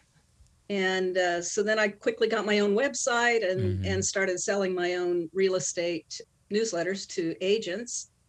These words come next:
Speaker 1: and built that into a really quite lucrative business now. And that's where I'm at. I've been there for
Speaker 2: Nice.
Speaker 1: about, uh, six, seven years at this point.
Speaker 2: That's
Speaker 1: And, uh,
Speaker 2: amazing.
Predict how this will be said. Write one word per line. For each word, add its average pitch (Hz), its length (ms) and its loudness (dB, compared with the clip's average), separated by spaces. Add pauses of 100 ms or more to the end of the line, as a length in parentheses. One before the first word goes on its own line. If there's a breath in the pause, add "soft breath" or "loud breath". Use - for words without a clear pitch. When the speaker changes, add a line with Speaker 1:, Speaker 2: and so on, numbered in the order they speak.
(360)
Speaker 1:
and 196 180 2
built 202 240 0
that 220 320 0
into 180 720 0
a 165 300 -2 (1000)
really 247 520 -2
quite 220 340 0
lucrative 202 500 0
business 190 420 -2
now. 214 320 -6 (1080 soft breath)
And 185 440 -2
that's 208 280 0
where 247 100 0
I'm 233 140 0
at. 247 160 -2
I've - 100 -2
been 208 140 4
there 196 180 4
for 208 140 -2
Speaker 2:
Nice. 185 260 0
Speaker 1:
about, 185 400 -4 (220)
uh, 175 240 -2
six, - 640 -6
seven 208 320 0
years 214 560 -4 (500)
at 196 140 -6
this 220 160 -2
point. 247 260 -10 (1120)
Speaker 2:
That's 190 400 -2
Speaker 1:
And, 185 100 -2
uh, 185 100 -2
Speaker 2:
amazing. 180 320 -4